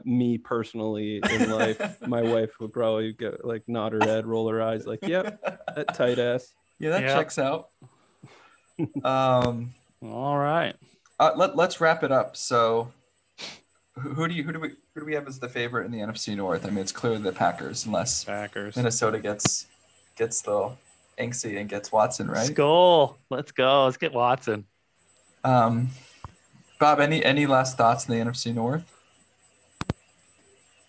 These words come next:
Speaker 1: Um, how many more years do you think Aaron Rodgers is with Green Bay?
Speaker 3: Four.
Speaker 2: Five.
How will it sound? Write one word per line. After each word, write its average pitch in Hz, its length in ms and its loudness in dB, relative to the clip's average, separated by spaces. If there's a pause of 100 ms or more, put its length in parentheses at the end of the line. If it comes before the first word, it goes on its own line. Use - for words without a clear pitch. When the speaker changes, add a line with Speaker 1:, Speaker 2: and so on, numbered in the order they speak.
(120)
Speaker 1:
Um, 180 460 -4 (800)
how 165 160 0
many 185 340 2
more 170 260 0
years 170 300 -2
do 151 80 -4
you 156 80 -2
think 160 240 -2
Aaron 151 220 2
Rodgers 147 340 0
is 135 140 -10
with 143 160 -4
Green 139 160 0
Bay? 131 180 2 (1900)
Speaker 3:
Four. 117 120 -2
Speaker 2:
Five. 120 360 4